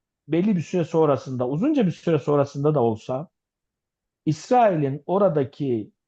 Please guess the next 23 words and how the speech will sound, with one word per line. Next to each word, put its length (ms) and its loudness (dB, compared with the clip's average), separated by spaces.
yani 540 -2
kendi 320 0
bulunduğu 480 2
bölgede, 760 2
e, 280 -4
kabullenilmesi 960 4
noktasında 680 -2
çok 400 -4
geriye 320 4
gidilmiş 580 -2
bir 80 0
süreç 440 -2
yaratmıştır. 880 -4
E, 60 0
ve 360 8
bu 120 6
aslında 420 2
İsrail'in 680 2
de 200 0
ve 80 -4
İsrail 440 0
toplumunun 680 -4
da 320 0